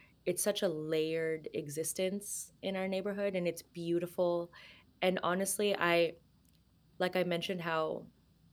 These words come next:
we know what it feels like to, to go into neighborhoods, to cities, to, to places anywhere where you just feel like you know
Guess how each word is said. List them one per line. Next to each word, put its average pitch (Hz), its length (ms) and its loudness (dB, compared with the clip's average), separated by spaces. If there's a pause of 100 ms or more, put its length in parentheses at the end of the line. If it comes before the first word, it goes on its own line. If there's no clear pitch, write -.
(340)
we 226 220 4
know 220 180 8
what 180 140 2
it - 120 -6
feels 185 320 4
like 160 360 -8
to, 170 240 4 (480)
to 196 80 -2
go 190 300 8
into 185 300 2
neighborhoods, 175 800 0 (360)
to 202 460 2
cities, 175 760 2 (320)
to, 233 600 2 (180)
to 240 180 0
places 220 580 0
anywhere 180 380 2
where 165 100 2
you 170 180 0
just - 360 -2
feel 170 200 4
like 151 280 2 (580)
you 240 560 6
know 190 540 6